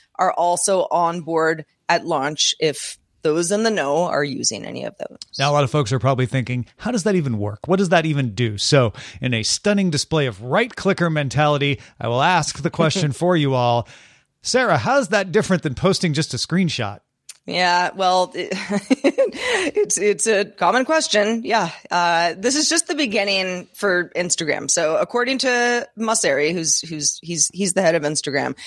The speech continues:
Speaker 1: the idea here is to give creators a chance to show off what they got and maybe get people interested and maybe get people interested in buying something. But to buy an N F T from them,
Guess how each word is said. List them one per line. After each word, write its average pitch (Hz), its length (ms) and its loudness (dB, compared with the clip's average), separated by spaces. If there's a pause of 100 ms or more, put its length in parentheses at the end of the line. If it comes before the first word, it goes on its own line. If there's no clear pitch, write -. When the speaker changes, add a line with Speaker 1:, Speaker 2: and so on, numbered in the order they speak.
(140)
Speaker 1:
the 220 120 2
idea 214 360 2
here 214 300 2
is 190 140 2
to 185 100 -4
give 180 180 -6
creators 170 640 0 (300)
a 196 80 0
chance 190 460 0
to 175 360 0
show 190 300 0
off 180 420 -2 (140)
what 180 240 -4
they 185 80 0
got 127 320 0 (100)
and 165 420 -2
maybe 185 200 0
get 202 160 0
people 202 200 -2
interested 143 720 -2
and 139 360 -8
maybe 175 200 -2
get 196 220 0 (100)
people 202 260 -2
interested 220 340 0
in 320 120 2
buying 147 340 0
something. - 380 -4 (380)
But - 140 0
to 226 100 2
buy 262 360 2
an 359 180 2
N 208 120 4
F 180 160 0
T 139 300 -2
from 320 420 0
them, 143 420 -4